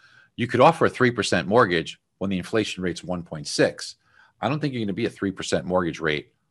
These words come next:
when the inflation is three and a half. I just don't see that happening. Now, you know, remember the Bananarama song? "It's a cruel, cruel summer." Okay. I don't know if it's gonna be cruel,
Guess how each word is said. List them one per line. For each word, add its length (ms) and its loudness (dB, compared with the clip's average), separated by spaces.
when 160 -4
the 80 -4
inflation 420 -6
is 120 -12
three 200 -10
and 80 -12
a 60 -14
half. 500 -14
I 40 -10
just 140 -14
don't 160 -10
see 240 2
that 200 2
happening. 480 2
Now, 260 2
you 120 -6
know, 240 0
remember 220 2
the 80 0
Bananarama 600 4
song? 400 4
"It's 120 -12
a 20 -6
cruel, 360 2
cruel 240 0
summer." 460 4
Okay. 340 2
I 80 4
don't 100 4
know 60 6
if 60 2
it's 100 -4
gonna 120 2
be 100 -2
cruel, 580 8